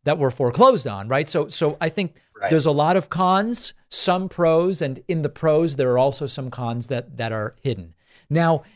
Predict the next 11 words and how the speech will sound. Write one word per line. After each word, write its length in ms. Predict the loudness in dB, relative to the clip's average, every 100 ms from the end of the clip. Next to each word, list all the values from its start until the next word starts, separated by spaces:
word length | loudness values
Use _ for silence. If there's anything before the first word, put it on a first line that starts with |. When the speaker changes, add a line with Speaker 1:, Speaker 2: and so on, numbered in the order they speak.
| -2
Speaker 1:
it's 180 | 0 0
cer-, 340 | -2 0 0 2
it 160 | 0
seems 560 | -2 -2 -2 -2 -6 -2
that 280 | 0 0 -2
what 240 | -2 0
you 140 | 0
were, 240 | 0 0 0 -4
um, 360 | -4 -6 -8 -6
talking 400 | -2 -2 -2 -4
about 380 | -2 -4 -6